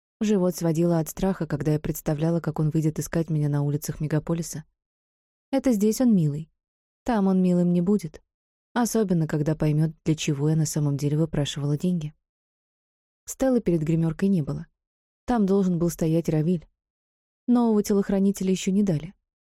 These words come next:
Из-под их присмотра было бы сложнее выскользнуть. В зале ничего не изменилось, бродила полиция, стоял гомон.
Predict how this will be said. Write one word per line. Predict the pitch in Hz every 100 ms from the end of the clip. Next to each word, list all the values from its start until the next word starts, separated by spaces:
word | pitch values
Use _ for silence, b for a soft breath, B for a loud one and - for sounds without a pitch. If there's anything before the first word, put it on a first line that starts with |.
| _ _
Из-под | - 233 190 175
их | 185
присмотра | 180 170 170 175 180
было | 147 156 175
бы | 170 170
сложнее | 165 247 233 190 143
выскользнуть. | 131 - 143 135 - - _ _ _ _ _ _ _ _ _ _ 247
В |
зале | 233 262 247
ничего | 226 - 226
не | 220
изменилось, | 214 202 214 240 202 147 -
бродила | 170 165 156 185
полиция, | 165 151 170 - 160
стоял | - 151 139 143
гомон. | 160 170 160